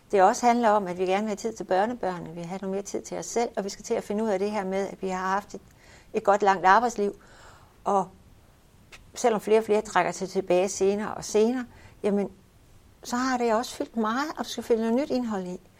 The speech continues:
Så den her med balance vil være der hele tiden. Øhm, så det handler virkelig om at komme ind og, og finde sig selv, og så også finde ud af, jamen, hvad er, hvad er min balance?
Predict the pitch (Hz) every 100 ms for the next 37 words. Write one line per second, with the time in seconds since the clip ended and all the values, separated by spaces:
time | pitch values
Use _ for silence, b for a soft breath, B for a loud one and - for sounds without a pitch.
0 | b b b - 247 254 247 214 202 190
1 | 196 233 208 208 196 220 226 247 285 -
2 | - 165 165 _ - - _ 190 185 180
3 | 170 170 170 - B B B B B B
4 | B B - 220 208 220 277 240 262 254
5 | 226 202 170 208 214 - 180 165 190 185
6 | 185 190 196 - 190 - 175 190 202 -
7 | 214 214 190 180 180 180 175 185 185 -
8 | - 202 202 220 190 160 147 170